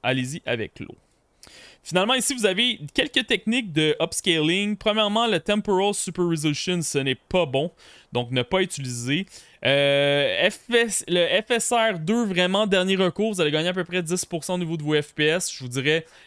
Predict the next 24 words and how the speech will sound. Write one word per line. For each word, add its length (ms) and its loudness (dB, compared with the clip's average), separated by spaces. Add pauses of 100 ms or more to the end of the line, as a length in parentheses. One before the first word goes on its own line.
(120)
allez-y 280 0
en 100 0
mode 240 -2
qualité. 600 0
Mais 100 -2
si 260 -2
vous, 180 -8
ça, 160 -4
c'est 140 2
vraiment 260 0
si 120 -4
vous 80 -2
avez 140 2
de 60 0
la 80 2
misère 160 0
à 60 2
rouler 220 0
le 60 0
jeu. 260 -4
Sinon, 560 -2
allez-y 240 0
en 200 0
off. 220 -2